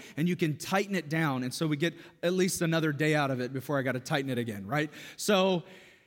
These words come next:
the thing is, when you're looking at a table that's wobbly, if things go crazy, it's not really that big of a deal. It's, it's really a coffee table.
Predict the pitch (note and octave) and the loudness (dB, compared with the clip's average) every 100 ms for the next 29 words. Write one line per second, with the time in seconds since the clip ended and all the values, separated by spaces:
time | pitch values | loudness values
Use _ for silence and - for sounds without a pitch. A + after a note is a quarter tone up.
0 | _ _ - F#3 C#4+ D4 F#3 D3+ F#3 - | _ _ -2 2 4 4 4 4 2 -2
1 | - _ - G3+ G3 G#3 D4+ D4 C4 G3 | -10 _ 0 2 4 2 2 2 2 2
2 | - G#3+ G#3+ D3 C#3 F#3 - - E3+ E3+ | 0 2 4 2 0 0 -4 -6 -2 -2
3 | D3+ F3+ F#3 D#3 A#2 B2+ F3 F3 F3 - | 0 2 2 2 0 0 0 -2 -4 0
4 | A#3+ G#3+ F3 G3+ - D3 C#3 C3+ E3 D3+ | 2 2 2 0 0 0 2 2 2 0
5 | E3+ F#3 E3 E3 D3+ D3 C3 C3+ B2 A#2+ | 0 0 2 2 4 2 0 -2 -2 -2
6 | A2+ F#2+ F#2+ D#3 D3 - D#3 - D#3+ D3 | -4 -6 -4 -4 -4 -6 -8 -4 0 0
7 | B2+ B2+ A2 A2 A2 F#2 F2 | 0 -4 -4 -6 -8 -10 -10